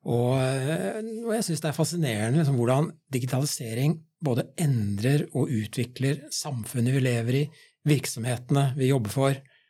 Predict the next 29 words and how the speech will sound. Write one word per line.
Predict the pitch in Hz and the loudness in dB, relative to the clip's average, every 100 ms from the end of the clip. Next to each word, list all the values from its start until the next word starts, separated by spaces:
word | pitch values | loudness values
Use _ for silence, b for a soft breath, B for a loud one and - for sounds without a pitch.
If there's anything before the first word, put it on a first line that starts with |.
| b _ - | b _ 0
og, | 175 190 180 147 | 2 4 2 -2
og | 160 - - | -2 -8 -2
for | 247 110 | 0 0
oss | - | -2
som | 127 120 - | 0 0 0
enkeltindivider. | 110 110 113 107 110 123 151 _ _ _ B B B B B B _ _ - | -2 0 0 0 -2 -2 -6 _ _ _ B B B B B B _ _ -4
Og, | 127 127 | 0 2
eh, | 135 139 165 - _ _ _ _ _ _ _ - | 4 2 0 -4 _ _ _ _ _ _ _ 2
vi | 143 | 4
le-, | 175 - | 6 4
vi | 147 | 2
oppfører | 160 - - 135 131 190 | 2 0 -8 -2 4 4
oss | 202 | 2
jo | 170 | 0
på | 175 | 4
mange | 135 139 | 4 4
måter | 123 135 - | 2 0 2
annerledes | 151 123 107 110 104 196 - - B _ | 2 2 0 0 2 0 -2 -10 B _
med, | - 147 123 | -8 -4 -2
med | - 117 | -2 -2
at | 135 | 0
vi | 123 | 0
lever | 104 95 107 127 | 0 -2 -2 0
nærmest | 101 113 - 123 | 0 -2 -4 -8
i | |
symbiose | - 123 117 139 113 101 - 151 | -4 -2 0 0 -2 -4 -6 -2
med | 165 113 113 123 | -2 0 2 2
mobiltelefonen. | 110 101 113 113 123 151 190 _ _ B B B B B B B B _ | 0 0 -2 0 2 2 0 _ _ B B B B B B B B _
Og, | - 120 120 | -2 2 2